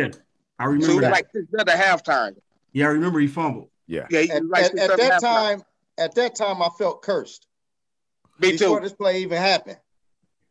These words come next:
Speaker 1: Well,
Speaker 4: Because I
Speaker 1: hey.
Speaker 4: always heard the mystique when I went there, "Oh, y'all ain't beat Macomber in ten years." You know what I'm saying? What? You know what I'm saying? That kind of shit. So my freshman year, we beat y'all twenty-seven six.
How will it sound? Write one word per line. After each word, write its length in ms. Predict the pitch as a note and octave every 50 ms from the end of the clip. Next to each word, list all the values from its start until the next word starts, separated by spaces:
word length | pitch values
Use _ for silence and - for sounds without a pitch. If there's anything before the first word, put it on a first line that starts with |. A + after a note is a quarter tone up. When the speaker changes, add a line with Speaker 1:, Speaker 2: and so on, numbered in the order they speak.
| _ _ _ _ _ -
Speaker 1:
Well, 320 | F3+ A#3+ B3 A#3 A#3 A3 -
Speaker 4:
Because 280 | G#3 G3+ F#3+ F#3 - F#3+
I 100 | G3 G3 A#3+
Speaker 1:
hey. 60 | A#3
Speaker 4:
always 180 | B3 B3+ B3 -
heard 220 | B3 C4 B3 B3
the 60 | A3
mystique 480 | G#3+ A3 A3 A3 - - C4+ C4 A#3+ -
when 140 | F#3+ G3 F#3
I 80 | F#3
went 280 | G3 A3 B3 B3 - -
there, 360 | F3+ E3+ D#3 D3 C#3 C#3 - _ _ _ _ _ _ _ _ _ _ _ _ _ _ _ _ -
"Oh, 120 | E3+ E3+
y'all 240 | D3+ E3+ G3+ G#3+ A3+
ain't 140 | A3+ G#3+ A3
beat 160 | A3+ A3 F#3+
Macomber 480 | G3 G#3 G#3+ A3 A3 G#3+ A3 G#3 F3+ F#3+
in 120 | E3+ D#3
ten 320 | - - A3 A3 G#3 G3+ G3
years." 440 | G#3 G#3+ G#3+ G3+ F3+ D#3 C3+ B2
You 80 | D#3 E3
know 60 | F3 F3
what 40 | F3
I'm 40 | E3+
saying? 220 | - G3 F#3 F3+
What? 280 | F#3+ G3+ G#3 G#3 G3+ -
You 80 | F3+ F3
know 60 | F#3
what 80 | F#3
I'm 60 | F3+ F3+
saying? 200 | F#3 G3 F#3 F3+
That 180 | F#3+ F#3+ F#3+ -
kind 180 | F3 E3 D#3
of 40 | D3
shit. 280 | - - D#3 C3+ - - _ _ _ _ _ _
So 160 | - F#3 F3+ F3+
my 120 | E3+ E3+
freshman 380 | E3+ - A3 A3+ A3 - G3 F#3
year, 120 | F#3 F#3 F#3
we 120 | E3+ F3
beat 240 | D3+ F3 F3 F3+ F3+
y'all 160 | F3+ F3 E3+
twenty-seven 540 | E3+ - G3 F#3 F3+ F3 - F3+ E3 D#3 E3
six. 500 | - - F#3+ E3+ - - _ - -